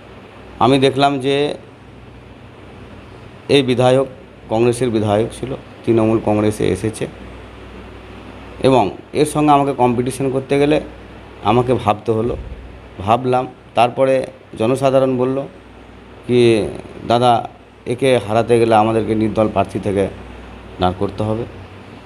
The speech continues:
তারপরে আমরা সেই ডিসিশনটা নিলাম, কারণ আমাদের যে কংগ্রেসের যে প্রার্থী,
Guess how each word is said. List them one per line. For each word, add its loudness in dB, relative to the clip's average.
তারপরে 2
আমরা 0
সেই 0
ডিসিশনটা 2
নিলাম, 2
কারণ 0
আমাদের 0
যে 2
কংগ্রেসের 2
যে 2
প্রার্থী, -2